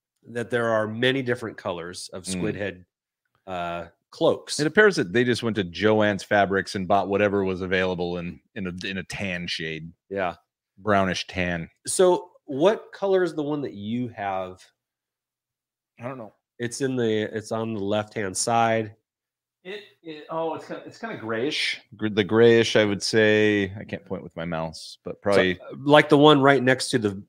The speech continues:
Speaker 1: the red
Speaker 2: Yes,
Speaker 1: one.
Speaker 2: yes.
Speaker 1: Yeah, yeah,
Speaker 2: Yeah.
Speaker 1: yeah.
Speaker 2: Probably, uh, the most, the second most rare cape out there.
Speaker 1: <laughs>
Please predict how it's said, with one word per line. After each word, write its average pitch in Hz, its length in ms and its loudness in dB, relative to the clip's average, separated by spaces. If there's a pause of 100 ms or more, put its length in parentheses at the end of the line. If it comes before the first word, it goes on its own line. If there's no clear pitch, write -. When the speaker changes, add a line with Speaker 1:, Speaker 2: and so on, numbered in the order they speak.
(120)
Speaker 1:
the 101 100 -10
red 110 200 6
Speaker 2:
Yes, 117 400 6
Speaker 1:
one. 104 60 -2
Speaker 2:
yes. - 460 -2
Speaker 1:
Yeah, 104 200 0
yeah, 98 140 -2
Speaker 2:
Yeah. 90 40 -4
Speaker 1:
yeah. 95 140 -6 (1120)
Speaker 2:
Probably, 156 280 8
uh, 135 140 10
the 120 140 6
most, 123 460 2
the 110 80 4
second 117 460 4
most 101 320 0
rare 92 320 2
cape 82 420 -4
out 87 220 -2
there. 65 300 -8 (800)
Speaker 1:
<laughs> - 80 -18